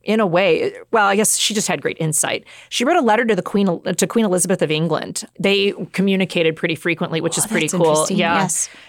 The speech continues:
Speaker 1: And she wrote talking about the final decision for Henry and Marguerite to be married. And Jean said, "Events which order the destinies of great personages are usually so beset with difficulties that it is impossible to divine their conclusion."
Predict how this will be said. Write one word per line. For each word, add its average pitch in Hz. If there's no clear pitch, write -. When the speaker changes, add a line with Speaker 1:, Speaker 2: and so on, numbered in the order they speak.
Speaker 1:
And 190
she -
wrote 214
talking 202
about 185
the 185
final 185
decision 170
for 170
Henry 165
and 165
Marguerite 151
to -
be 156
married. 160
And 190
Jean 240
said, 240
"Events 269
which 320
order 262
the 226
destinies 208
of 180
great 190
personages 156
are 165
usually 208
so 214
beset 220
with 254
difficulties 165
that 165
it 160
is 160
impossible 208
to -
divine 156
their 151
conclusion." 147